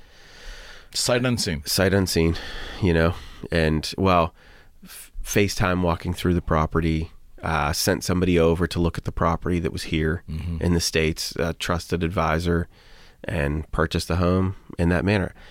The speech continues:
Speaker 2: Now, I will say I had that happen years ago from the guy who owned ihop or whatever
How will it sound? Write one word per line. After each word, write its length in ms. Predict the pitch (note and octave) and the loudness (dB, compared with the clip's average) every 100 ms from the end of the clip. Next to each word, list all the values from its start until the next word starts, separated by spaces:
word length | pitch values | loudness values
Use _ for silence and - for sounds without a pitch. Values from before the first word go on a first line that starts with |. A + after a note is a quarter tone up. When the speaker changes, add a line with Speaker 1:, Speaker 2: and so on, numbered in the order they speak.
| - - | -20 -2
Speaker 2:
Now, 100 | G2 | 2
I 40 | F#2+ | 4
will 200 | G#2+ A2 | 4 4
say 160 | A2 | 2
I 40 | G2 | 2
had 140 | F#2+ | 2
that 120 | F2+ | 2
happen 320 | F#2+ F2 E2 | 2 2 2
years 200 | E2+ F#2+ | 4 4
ago 240 | F#2+ F#2+ G2 | 2 2 0
from 200 | - E2 | 0 -4
the 80 | E2 | 0
guy 240 | D#2+ E2+ | 0 0
who 180 | E2+ E2 | 0 0
owned 180 | D#2+ E2 | 0 -2
ihop 540 | E2+ F2 F#2 F#2 - | 0 2 2 0 2
or 80 | F#2 | 2
whatever 420 | F#2 F#2 F#2 | 2 2 0